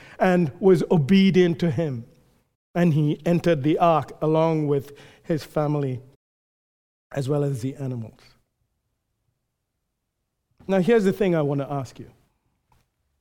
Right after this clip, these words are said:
Why is it that Noah listened to God and no one else in the world did?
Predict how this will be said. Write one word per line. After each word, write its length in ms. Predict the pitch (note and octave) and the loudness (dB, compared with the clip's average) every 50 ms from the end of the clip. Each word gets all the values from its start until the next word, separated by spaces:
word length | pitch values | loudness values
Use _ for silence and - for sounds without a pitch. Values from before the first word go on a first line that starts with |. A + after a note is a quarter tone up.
| _ _ _ _ _ _ - - - - - - - - - - | _ _ _ _ _ _ -20 -20 -20 -20 -20 -20 -20 -18 -8 -2
Why 840 | E3+ D#3+ D3 F3+ F#3+ G#3+ B3 D4 C#4+ G#3+ E3+ D#3+ D#3 D#3 D#3+ - - - | 0 2 6 8 8 8 8 6 4 2 2 0 0 0 0 -2 -2 0
is 200 | - G3 F#3+ D3 | 0 2 2 4
it 260 | F#3+ F#3+ G3 G3 - D#3 | 2 0 0 -2 -4 -2
that 160 | F3 F3 D#3 | -2 -2 0
Noah 720 | D3+ D#3+ E3+ E3+ F3+ F#3+ F#3+ F3 D#3 C#3+ C#3 D3 D3+ C#3 - - - _ _ _ _ _ _ _ _ _ _ - | 0 2 2 4 6 6 6 4 4 0 -2 -6 -8 -10 -12 -18 -20 _ _ _ _ _ _ _ _ _ _ -10
listened 580 | - D#3+ E3+ F3 F#3 F#3 F#3 - A3 G3 F3+ - | -6 -2 2 4 4 4 4 4 2 2 2 2
to 100 | F3 E3+ | 0 0
God 520 | C#3+ D#3+ D#3+ D3+ C3 A#2+ A#2 B2 C#3+ D3+ - _ _ _ _ _ _ _ _ _ _ _ _ _ _ _ _ _ _ _ _ _ _ _ _ _ _ _ _ _ _ _ _ - - _ - | 0 0 0 0 0 -2 -6 -10 -14 -16 -20 _ _ _ _ _ _ _ _ _ _ _ _ _ _ _ _ _ _ _ _ _ _ _ _ _ _ _ _ _ _ _ _ -20 -10 _ 2
and 260 | G#3 G3+ F#3 E3+ F3 - - - - | 4 4 4 2 0 -4 -10 -4 0
no 300 | F#3 F3+ F#3 F#3+ G#3 A3+ | 4 6 8 10 10 10
one 260 | A#3 A#3+ A#3 A3+ G#3 | 10 8 8 6 6
else 380 | G#3 G3+ G3 G#3+ G#3+ F#3+ G3+ G#3+ | 6 6 6 6 6 6 6 4
in 120 | G3 F#3 | 4 4
the 100 | F3 E3+ | 4 2
world 400 | D#3+ F3 F#3 F#3 F3+ F3 E3+ C#3+ | 2 2 2 2 2 2 2 0
did? 380 | C#3 E3+ D#3+ A#2+ G2+ - - | 0 0 -2 -2 -6 -10 -16